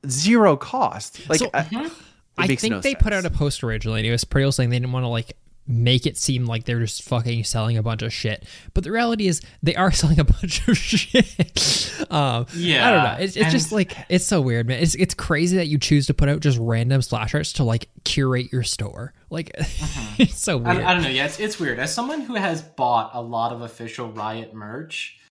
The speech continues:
Speaker 3: like, there have been so many times where I've been like,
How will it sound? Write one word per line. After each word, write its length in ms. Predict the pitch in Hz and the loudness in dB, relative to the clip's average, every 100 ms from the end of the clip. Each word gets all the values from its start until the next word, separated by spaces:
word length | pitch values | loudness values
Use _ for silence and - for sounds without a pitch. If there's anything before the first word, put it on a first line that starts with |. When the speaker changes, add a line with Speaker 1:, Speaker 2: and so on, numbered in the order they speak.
| _ _ _ | _ _ _
Speaker 3:
like, 380 | 135 123 113 - _ _ _ _ _ _ _ | -8 -6 -6 -10 _ _ _ _ _ _ _
there 260 | 143 175 233 | -4 -2 0
have 160 | 254 | -2
been 200 | 214 165 160 | -2 -4 -4
so 320 | - 165 151 | -4 -2 0
many 240 | 160 160 | 0 -2
times 560 | 156 127 113 107 104 131 | -2 -2 -2 -4 -8 -14
where 200 | 123 127 | -8 -2
I've 280 | 120 120 - | 0 -2 -4
been 180 | 120 120 | -6 -4
like, 300 | 113 110 | -4 -6